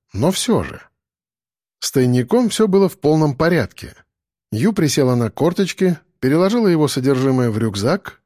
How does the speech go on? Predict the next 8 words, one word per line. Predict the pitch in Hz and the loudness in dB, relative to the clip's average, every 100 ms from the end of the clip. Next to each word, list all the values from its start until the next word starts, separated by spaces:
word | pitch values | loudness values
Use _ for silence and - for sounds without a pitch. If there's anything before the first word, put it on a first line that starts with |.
| _ | _
огляделась. | 120 123 175 170 147 80 - - _ _ _ _ _ - | -4 0 0 0 0 -2 -14 -16 _ _ _ _ _ -6
На | 110 117 | -2 0
лес | 110 180 - - | 0 0 -2 -6
опускались | 123 123 - 135 135 127 | -4 -4 -2 -2 0 -2
сумерки. | - 175 98 - - - - _ _ _ _ | 0 0 -2 -8 -18 -18 -20 _ _ _ _
Пока | 127 110 120 | -4 0 0
ещё | 113 - | 0 -2
прозрачные, | 104 110 98 113 170 - 160 156 147 | -2 -2 -2 -2 -2 -2 -2 0 -2